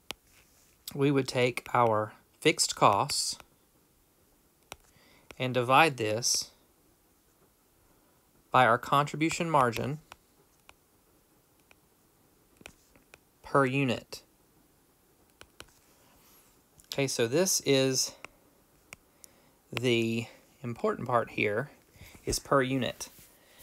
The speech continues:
If we're looking for units, then we divide by contribution margin per unit. So very important there. All right, so the next thing is to calculate break-even in sales dollars. The formula is very, very simple,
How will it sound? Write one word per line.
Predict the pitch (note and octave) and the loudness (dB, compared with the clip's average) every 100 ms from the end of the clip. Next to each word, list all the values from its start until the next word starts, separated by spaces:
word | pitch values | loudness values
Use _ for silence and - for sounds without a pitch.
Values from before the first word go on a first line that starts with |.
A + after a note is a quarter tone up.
| - - | -20 -8
If | A#2 | -2
we're | B2 A#2 | 2 4
looking | C3 E3 F3+ | 2 0 -2
for | F#3 | 2
units, | F3+ F#3 G3+ - - - - - - _ _ _ - | 2 2 -2 -4 -6 -8 -10 -18 -20 _ _ _ -6
then | A2+ | -4
we | A#2+ | -2
divide | C3 D#3+ E3 | 0 2 2
by | D3+ | 2
contribution | A#2+ - B2 A#2+ A#2+ A#2+ | 0 -4 -6 -8 -8 -4
margin | A2 A2 A2 | -4 -4 -10
per | - C3+ B2 | 0 2 4
unit. | B2 A2 G2 - | 2 -4 -6 -10
So | - A2 | -10 -6
very | A2+ A#2+ | -2 -2
important | B2 C3+ - A2 | -2 -2 -4 -4
there. | A2 G#2+ D3+ - _ _ _ _ _ - - _ _ - - _ _ _ _ _ _ - | -4 -2 -4 -8 _ _ _ _ _ -18 -18 _ _ -20 -20 _ _ _ _ _ _ -14
All | - | -4
right, | A#2 B2 E3 - | 0 0 -2 -4
so | - C#3+ B2+ F#3 A3 - _ - - _ | 4 6 8 6 2 -6 _ -20 -20 _
the | A#2+ | -4
next | B2 F3 - | 0 -2 -2
thing | - B2+ C3 | -2 0 0
is | C3+ | -4
to | - | -2
calculate | C#3+ C3 C3+ | -2 0 -2
break-even | - B2+ - B2 | 0 -2 -2 -4
in | A#2+ | -2
sales | A#2+ A#2 A2 | -2 0 0
dollars. | - B2+ C3+ C3+ | 4 4 4 0
The | - | -4
formula | D3+ G3 G3+ E3 | -4 -2 -2 -6
is | B2 | -6
very, | - D3 | -4 -2
very | D3+ D3 | 0 -2
simple, | - A2+ E3 F#3+ | -2 -2 0 -2